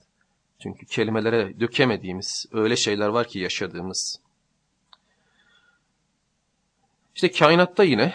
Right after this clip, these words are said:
hem kainatın sinesinde çok suretlerle tezahür eden incizaplar, cezbeler, cazibeler. Yani mesela bir en küçük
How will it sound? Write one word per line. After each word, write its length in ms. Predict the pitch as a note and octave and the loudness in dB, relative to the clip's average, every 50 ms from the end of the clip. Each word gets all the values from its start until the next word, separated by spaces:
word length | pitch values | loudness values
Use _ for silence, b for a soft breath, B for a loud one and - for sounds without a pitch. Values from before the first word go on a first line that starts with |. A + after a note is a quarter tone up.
| B B B B B B B B | B B B B B B B B
hem 200 | - C3+ C#3 C3+ | 0 0 0 2
kainatın 400 | - D3 C3+ C#3 C#3+ - F3+ D3+ | 4 4 4 4 4 4 2 2
sinesinde 800 | C3 - - C#3+ C3+ C3+ C3 C3 - C#3 C3 B2+ B2 F#2+ F#2 - | 2 0 0 2 2 2 2 0 0 0 0 0 0 -2 -4 -6
çok 340 | - - - C4 C4 C4 - | -2 2 4 4 4 2 -2
suretlerle 600 | - - D#3 D3+ C#3+ C3+ C#3 C#3+ C#3 C3+ B2+ B2 | -2 2 4 4 4 4 2 2 2 2 2 2
tezahür 360 | - C#3+ B2 A2+ A#2+ A#2+ A#2 | 2 0 0 2 2 2 2
eden 160 | A2+ A2 G#2+ | 2 2 0
incizaplar, 640 | G#2 A2+ G#2+ F#2+ F#2+ F#2 G#2 F#2+ - - G#2 G2 F#2+ F2+ | 0 -2 -2 -4 -2 -2 -2 -2 -2 -2 -2 -2 -2 -2
cezbeler, 460 | - G2 F#2+ - F#2+ F#2+ G#2 G#2 - | -4 -6 -6 -4 -4 -4 -4 -4 -4
cazibeler. 600 | - F2+ F2 F2 - - - - - - - b b b b b b b b b - | -8 -10 -10 -12 -12 -14 -14 -16 -16 -18 -20 b b b b b b b b b 0
Yani 440 | C#3+ E3 G#3 G#3 F#3 E3+ - - _ _ _ _ _ | 2 2 4 4 2 0 -2 -6 _ _ _ _ _
mesela 320 | - D#3 - D#3+ C#3+ C#3+ D3 | -6 -4 0 0 0 0 0
bir 200 | D3 C#3 - - | -2 -4 -6 -4
en 200 | - C#3 F3 F#3+ | 0 2 2 2
küçük 520 | F#3+ - - - - - - - - - | 2 0 -4 -6 -6 -6 -8 -12 -12 -12